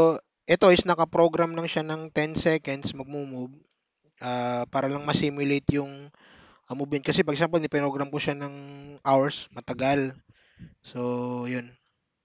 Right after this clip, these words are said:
Okay? So, yun nakita. Ah, ulitin ko para mas makita yung function. Wait lang. Baliktarin ko lang to. Okay? So, ah,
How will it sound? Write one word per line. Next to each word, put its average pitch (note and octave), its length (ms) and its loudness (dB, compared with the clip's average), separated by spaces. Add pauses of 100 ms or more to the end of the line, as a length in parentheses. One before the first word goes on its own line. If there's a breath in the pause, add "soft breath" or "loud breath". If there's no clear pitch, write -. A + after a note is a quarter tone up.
(1500)
Okay? D3 400 -6
So, B2+ 320 0
yun B2 160 -4
nakita. B2 240 -10 (240 loud breath)
Ah, C#3 80 4
ulitin F#3+ 400 10
ko G#3 160 4
para F3 240 8
mas - 480 0
makita D#3 480 -2
yung D#3 240 -6
function. C3 720 -8
Wait A#2 160 -10
lang. A2+ 160 -8 (400)
Baliktarin A#2+ 480 -8
ko B2 80 -4
lang A#2 320 -10
to. - 80 -12 (2000)
Okay? A#2+ 240 -10 (1500 loud breath)
So, G3+ 400 8
ah, E3 400 8